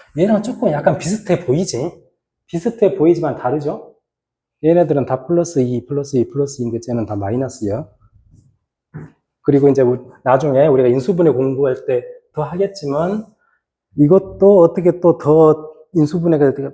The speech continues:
인수분해가 더 됩니다. 그건 나중에 할 것이고. 아무튼 우리는 이렇게 생긴 것은 이렇게 전개할 수 있다고. 여기에 써져 있는 것은 다 한 개의 문자로 써져 있지만 이거 그 문자에 집착하지 말고 구조를 봐야 된다고 했어.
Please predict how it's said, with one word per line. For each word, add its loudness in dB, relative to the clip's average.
인수분해가 2
더 0
됩니다. -2
그건 0
나중에 -2
할 -10
것이고. -12
아무튼 -2
우리는 0
이렇게 -2
생긴 -4
것은 -4
이렇게 -2
전개할 2
수 -10
있다고. -12
여기에 6
써져 4
있는 2
것은 -2
다 -8
한 -4
개의 4
문자로 2
써져 -2
있지만 -2
이거 -2
그 -2
문자에 4
집착하지 -8
말고 -4
구조를 0
봐야 2
된다고 -6
했어. -12